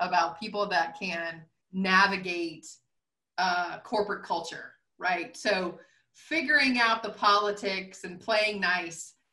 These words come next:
Um, I th-, I'm sure folks watching this are like, "Yeah, no surprise, Amber, that I <laughs> basically say whatever is in my head," which doesn't bode well for the political structure. So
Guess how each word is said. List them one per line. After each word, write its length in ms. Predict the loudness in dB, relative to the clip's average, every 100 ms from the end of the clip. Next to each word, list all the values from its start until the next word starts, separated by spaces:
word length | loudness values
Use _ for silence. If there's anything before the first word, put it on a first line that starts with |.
| _ -4
Um, 540 | 0 2 0 -2 -12 -14 _ 2
I 180 | 4 4
th-, 140 | 4
I'm 120 | 2
sure 360 | 2 -2 -4 -2
folks 280 | 0 0 2
watching 260 | 0 0 -6
this 180 | -6 -6
are 40 |
like, 180 | -6 -2
"Yeah, 200 | -2 -2 -4
no 220 | 0 0
surprise, 600 | -2 -4 4 6 6 0 -10
Amber, 400 | -12 -12 -12 -4
that 140 | -2 6
I 360 | 8 8 4 0 -6 0
<laughs> 40 |
basically 560 | 6 6 6 4 8 6
say 400 | 6 4 6 8
whatever 340 | 10 10 10
is 120 | 4 4
in 100 | 4
my 120 | 6
head," 320 | 8 6 4 -12 -20 -20 _ -2
which 260 | -2 0 4
doesn't 440 | 4 4 -2 0
bode 460 | 2 6 4 2 2
well 480 | 4 6 4 -6 -8
for 100 | -4
the 120 | -4
political 500 | -4 -2 -2 -2 -4
structure. 640 | -6 -2 -2 -4 -8 -8 -10
So 460 | -2 0 2 0